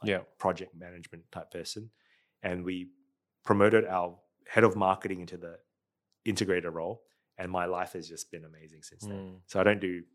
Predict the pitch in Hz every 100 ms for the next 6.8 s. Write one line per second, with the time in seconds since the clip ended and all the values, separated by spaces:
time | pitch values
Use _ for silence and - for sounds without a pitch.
0 | _ 87 101 92 - _ _ - 107 -
1 | - 135 127 127 113 110 101 107 104 104
2 | 104 _ _ _ _ _ _ _ 95 92
3 | 90 90 101 98 92 87 87 87 87 82
4 | 80 82 80 _ _ _ _ _ _ _
5 | _ 95 92 95 98 104 90 87 - 90
6 | 82 85 82 87 82 82 78 78